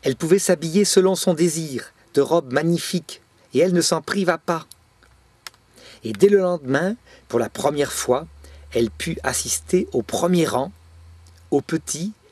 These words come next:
puis au grand lever du roi. Elle y assista encore le lendemain, puis le lendemain encore. Tout ce qu'elle avait entendu toute sa vie, tous ses honneurs et brillants, elle s'en délecta.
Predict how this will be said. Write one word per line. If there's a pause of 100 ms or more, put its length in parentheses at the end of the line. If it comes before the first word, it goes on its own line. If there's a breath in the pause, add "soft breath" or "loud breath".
(140)
puis
au
grand (100)
lever
du
roi. (1000 loud breath)
Elle
y
assista
encore
le
lendemain, (680 soft breath)
puis
le
lendemain
encore. (540 loud breath)
Tout
ce
qu'elle
avait
entendu
toute
sa
vie, (200 loud breath)
tous
ses
honneurs
et
brillants,
elle
s'en
délecta.